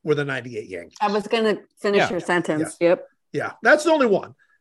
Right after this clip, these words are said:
Speaker 1: They went into that playoffs, and look, it was, baseball was different then, and,
Speaker 2: <clears throat>
Speaker 1: and, you know, there was, it was, <clears throat> there was no luxury tax, right? It was, everything was pretty, or, or it was
Speaker 2: <clears throat>
Speaker 1: virtually
Speaker 2: Yeah.
Speaker 1: nothing, and the Yankees were way better than everybody else, and,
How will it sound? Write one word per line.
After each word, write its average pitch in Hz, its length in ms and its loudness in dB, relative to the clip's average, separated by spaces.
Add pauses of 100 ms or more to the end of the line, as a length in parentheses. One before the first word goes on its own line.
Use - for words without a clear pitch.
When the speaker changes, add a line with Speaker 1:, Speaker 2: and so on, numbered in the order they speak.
(100)
Speaker 1:
They 247 140 4
went 311 220 6
into 247 120 0
that 202 240 2
playoffs, 180 440 4
and 233 180 -2
look, 285 180 -6
it 208 40 0
was, 175 160 -6
baseball 190 300 -4
was 170 140 -8
different 160 340 -6
then, 151 320 -2 (340)
and, 226 240 -6
Speaker 2:
<clears throat> - 0 -
Speaker 1:
and, 135 480 -6
you 147 140 -2
know, 135 180 -4
there 135 120 -4
was, 127 360 -10
it 135 120 -2
was, 127 360 -10 (280)
<clears throat> - 260 -20
there 214 280 4
was 220 220 6
no 202 120 4
luxury 175 440 -2
tax, 156 340 -6
right? 165 260 4
It 151 80 -2
was, 143 200 -6
everything 151 360 -8
was 139 180 -10
pretty, 139 480 -10 (420)
or, 156 280 -4
or 139 180 -8
it 127 60 -14
was 127 180 -14
Speaker 2:
<clears throat> 131 560 -10
Speaker 1:
virtually 160 340 -2
Speaker 2:
Yeah. 135 60 -6
Speaker 1:
nothing, 131 380 -8
and 131 80 -14
the 131 60 -14
Yankees 143 440 -10
were 127 220 -12 (320)
way 175 260 4
better 156 300 4
than 143 120 -4
everybody 135 400 -6
else, 131 440 -4
and, 131 280 -12